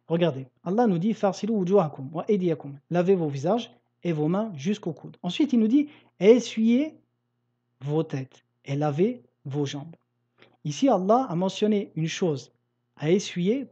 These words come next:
parmi deux choses à laver. Wa aydiyakum ila al-marafiq,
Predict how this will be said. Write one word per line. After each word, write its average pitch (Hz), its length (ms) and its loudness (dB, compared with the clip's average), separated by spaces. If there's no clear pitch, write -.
parmi 208 320 6
deux 185 220 2
choses 247 420 -2
à 175 100 -4
laver. 151 280 -2
Wa 185 120 -4
aydiyakum 196 760 6
ila 185 160 2
al-marafiq, 180 560 2